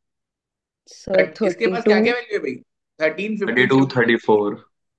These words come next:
Speaker 2: तो थर्टीन,
Speaker 1: ट्वेंटी एट,
Speaker 2: फ़िफ़्टीन, ट्वेंटी एट हो सकता है, थर्टीन, सेवनटीन,
Speaker 1: थर्टी फ़ोर।
Speaker 2: थर्टी हो सकता है, थर्टीन, सेवनटीन, थर्टी टू हो सकता है, फ़िफ़्टीन, सेवनटीन, थर्टी टू हो सकता है, फ़िफ़्टीन, नाइनटीन,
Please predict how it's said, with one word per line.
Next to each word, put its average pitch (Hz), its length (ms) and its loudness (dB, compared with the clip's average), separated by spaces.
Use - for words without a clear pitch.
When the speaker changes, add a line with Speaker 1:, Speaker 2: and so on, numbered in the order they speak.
Speaker 2:
तो 202 80 2
थर्टीन, 190 40 6
Speaker 1:
ट्वेंटी 180 240 2
एट, 190 100 0
Speaker 2:
फ़िफ़्टीन, 220 200 -2
ट्वेंटी 254 360 -6
एट 247 100 0
हो 226 60 2
सकता 196 260 -6
है, 185 200 -4
थर्टीन, 196 280 -6
सेवनटीन, 220 320 -4
Speaker 1:
थर्टी 175 120 -2
फ़ोर। 240 100 -4
Speaker 2:
थर्टी 254 220 -4
हो 240 100 -2
सकता 208 300 -8
है, 190 200 -6
थर्टीन, 196 280 -2
सेवनटीन, 220 420 -4
थर्टी 233 200 -4
टू 247 140 -8
हो 226 180 0
सकता 220 240 -6
है, 196 240 -4
फ़िफ़्टीन, 226 320 -8
सेवनटीन, 226 540 -4
थर्टी 226 220 -6
टू 247 120 -12
हो 226 160 -2
सकता 208 240 -8
है, 196 260 -4
फ़िफ़्टीन, 220 380 -6
नाइनटीन, 214 640 -6